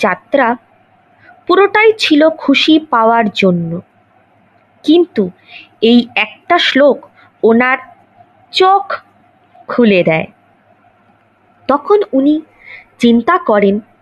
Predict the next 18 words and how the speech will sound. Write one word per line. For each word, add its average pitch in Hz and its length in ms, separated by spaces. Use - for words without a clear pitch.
এত 277 260
কিছু 302 260
ট্রাই 220 220
করেছেন 254 380
জীবনে 185 380
খুশিকে 381 520
পাওয়ার 311 300
জন্য, 190 260
তাহলে 311 400
এই 370 140
শ্লোক 277 300
অনুযায়ী 285 380
একবার 240 220
ট্রাই 214 200
করা 285 180
যাক 302 160
এবং 262 260
সেইভাবেই 269 580